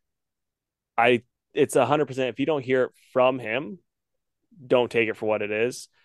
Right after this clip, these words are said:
I'm just kinda trying to report on what all these rumor people are saying. 'Cause I heard the same thing, like, after I was hearing, like, "Black Adam's not making enough money, blah, blah, blah. We're gonna,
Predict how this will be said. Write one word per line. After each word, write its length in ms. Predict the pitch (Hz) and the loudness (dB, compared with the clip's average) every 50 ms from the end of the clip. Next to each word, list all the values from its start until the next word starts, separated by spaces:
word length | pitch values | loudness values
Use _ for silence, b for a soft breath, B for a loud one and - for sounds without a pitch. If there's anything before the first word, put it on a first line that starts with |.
| _ _ _ _ _ - | _ _ _ _ _ -2
I'm 160 | 117 120 120 | 0 2 2
just 160 | 120 113 - | 2 2 0
kinda 200 | - 127 117 113 | 0 0 0 0
trying 280 | 113 - - 123 113 113 | -2 -2 0 0 0 0
to 60 | 107 | 0
report 280 | 104 - - 117 113 110 | -4 -2 0 0 0 0
on 260 | 107 107 107 107 104 - _ _ _ _ _ _ _ _ _ _ _ _ _ _ _ _ | 0 -2 -4 -6 -10 -14 _ _ _ _ _ _ _ _ _ _ _ _ _ _ _ _
what 200 | - 117 113 - | -6 -4 -4 -2
all 180 | - 113 110 107 | 0 0 0 0
these 240 | 107 107 104 110 - _ _ - | -2 -4 -8 -12 -18 _ _ -10
rumor 400 | 110 117 113 113 110 110 107 104 | -6 -4 -4 -2 -2 -4 -4 -6
people 300 | - - 110 104 - 107 | -6 -8 -10 -8 -6 -4
are 160 | 104 101 101 | -4 -4 -6
saying. 480 | 117 - - 107 104 104 113 120 135 139 _ _ _ _ _ - | -8 -8 -8 -8 -6 -6 -6 -8 -8 -10 _ _ _ _ _ 0
'Cause 80 | 127 | 0
I 80 | 127 117 | 4 4
heard 120 | 139 147 | 4 4
the 60 | 127 | 2
same 220 | 117 - 139 135 123 | 2 0 0 0 0
thing, 240 | - 127 127 127 - | 0 -2 -2 -2 -2
like, 260 | 135 131 123 123 - - | -2 0 0 -2 -2 -2
after 300 | 135 135 135 127 - 151 | 0 0 0 0 2 2
I 40 | 139 | 2
was 120 | 127 120 - | 2 2 0
hearing, 200 | 135 127 123 120 | -4 -4 -4 -4
like, 160 | 110 107 - _ _ _ _ _ _ _ _ _ _ | -4 -6 -8 _ _ _ _ _ _ _ _ _ _
"Black 260 | - 151 143 139 - | 4 4 4 4 4
Adam's 220 | 147 143 139 131 120 | 2 2 2 2 0
not 100 | 135 139 | 0 0
making 220 | 139 135 127 135 | 0 0 0 2
enough 180 | 135 135 127 123 | 0 0 0 -2
money, 220 | 139 135 135 127 | -2 -2 -2 -2
blah, 260 | 110 135 135 135 131 | 0 0 2 2 2
blah, 0 | |
blah. 240 | 123 139 131 127 120 | 2 2 2 2 2
We're 160 | 113 120 127 | 0 -2 -4
gonna, 180 | 131 135 139 131 | -4 -6 -6 -8